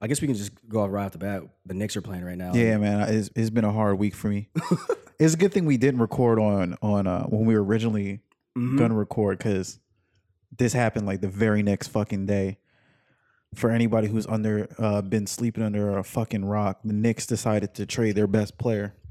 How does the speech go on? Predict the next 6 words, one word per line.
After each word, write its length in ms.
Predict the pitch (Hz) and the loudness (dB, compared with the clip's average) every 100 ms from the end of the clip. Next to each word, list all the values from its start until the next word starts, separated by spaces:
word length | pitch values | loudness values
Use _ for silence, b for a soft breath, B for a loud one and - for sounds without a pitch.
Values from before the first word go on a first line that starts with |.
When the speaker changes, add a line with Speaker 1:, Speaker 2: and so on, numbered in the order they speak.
| - _ _ _ _ _ _ _ _ _ _ | -20 _ _ _ _ _ _ _ _ _ _
Speaker 1:
Kristaps. 500 | - 135 127 135 127 113 | -2 0 4 4 2 2
Speaker 2:
Motherfucking 340 | 131 - 107 | 0 2 0
Porzingis. 840 | - 123 110 117 113 104 95 - _ - | 2 4 4 2 0 -2 -8 -16 _ -6
Speaker 1:
Damn, 320 | 120 135 95 | -2 -2 -4
dude. 300 | 92 98 98 - _ _ _ 107 | -6 -6 -8 -14 _ _ _ -6
How, 200 | 139 | -6